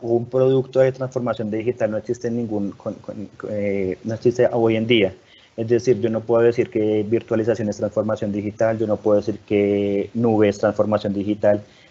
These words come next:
sino son una serie de, de elementos que pueden complementar, eh, esto que les digo. Entonces, por ejemplo, eh, yo tengo mi software de mi, mi, mi, mi escala en la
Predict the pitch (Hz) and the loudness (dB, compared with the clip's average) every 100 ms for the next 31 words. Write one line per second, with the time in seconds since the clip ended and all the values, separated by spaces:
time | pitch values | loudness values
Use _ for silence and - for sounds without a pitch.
0 | _ - 131 120 131 139 143 131 151 147 | _ 0 0 0 0 0 -2 2 2 4
1 | 147 151 135 135 131 120 110 113 107 127 | 4 4 2 2 2 2 2 -2 0 -4
2 | 131 - _ _ _ - 120 123 113 107 | -4 -12 _ _ _ -2 -2 2 0 0
3 | - 120 120 120 120 120 107 101 - - | -6 -2 0 0 -2 0 2 2 0 -6
4 | 110 107 107 107 101 - 113 - 107 - | -4 -4 -4 -4 -6 -6 -8 -4 -4 -2
5 | 110 104 117 120 104 95 107 104 - 117 | 0 2 4 2 2 -2 -4 -4 0 0
6 | 110 135 131 98 90 _ _ _ 120 120 | 2 0 -2 -6 -12 _ _ _ 2 4
7 | 117 120 131 123 131 139 135 131 123 120 | 4 0 -2 -2 0 0 0 -2 0 0
8 | 110 120 117 117 120 123 120 110 107 98 | 2 2 2 4 2 4 2 2 0 -2
9 | - 113 120 113 107 110 107 110 107 98 | -4 -6 -2 -2 -2 -4 -6 -6 -6 -6
10 | 107 104 | -2 0